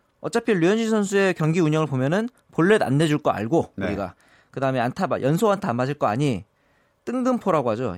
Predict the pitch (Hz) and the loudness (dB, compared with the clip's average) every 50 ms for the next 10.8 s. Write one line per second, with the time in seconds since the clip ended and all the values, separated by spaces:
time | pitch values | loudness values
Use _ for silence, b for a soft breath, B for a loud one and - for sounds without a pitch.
0 | - - 120 120 - - 254 247 247 233 214 185 170 160 151 147 139 120 113 104 | -8 -10 -10 -10 -6 -2 -2 0 0 2 0 0 0 -2 -2 -4 -6 -6 -8 -6
1 | 123 127 120 110 110 98 92 90 104 95 87 92 98 104 113 117 107 110 110 117 | -6 -6 -4 -4 -6 -8 -4 -4 -4 -4 -4 -4 -6 -8 -8 -8 -8 -8 -8 -8
2 | 135 139 104 - - - _ b b b b b b b b b b b b b | -8 -10 -10 -12 -16 -20 _ b b b b b b b b b b b b b
3 | - - - 95 90 - B B B B _ _ - 123 123 135 139 135 - - | -18 -14 -14 -14 -14 -14 B B B B _ _ -6 -4 -2 -2 -2 -4 -6 -6
4 | 143 139 156 165 143 98 87 107 120 143 156 160 143 - - 147 139 135 120 - | -2 -2 0 0 0 0 -2 -4 -2 -2 -2 -4 -6 -8 -8 -6 -4 -4 -4 -6
5 | - 104 98 - 104 107 - - 110 107 110 127 135 156 151 147 127 113 107 117 | -6 -8 -8 -8 -10 -12 -10 -6 -4 -2 -2 -2 -2 -2 -4 -4 -4 -4 -4 -4
6 | 143 156 - - - 175 156 151 135 110 98 95 104 98 95 - 95 98 95 90 | -4 -6 -8 -8 -8 -6 -4 -4 -4 -6 -6 -8 -8 -10 -8 -8 -8 -8 -8 -10
7 | 82 - - 82 87 98 101 92 107 104 98 92 82 76 B B B B B - | -12 -12 -10 -8 -6 -6 -6 -6 -6 -6 -6 -8 -8 -14 B B B B B -2
8 | 101 117 139 165 185 180 185 170 156 170 185 143 95 73 - b b b b b | 0 0 0 0 2 2 2 2 2 0 0 0 -2 -4 -8 b b b b b
9 | 110 127 127 - 214 233 233 220 226 220 214 208 - 202 190 185 180 175 160 151 | -4 -4 -2 0 0 0 0 0 -2 -2 -4 -4 -6 -6 -6 -6 -6 -6 -6 -6
10 | 147 131 131 123 - - 101 104 92 92 85 76 73 73 80 107 | -4 -4 -4 -4 -6 -6 -8 -8 -6 -8 -8 -8 -10 -8 -8 -8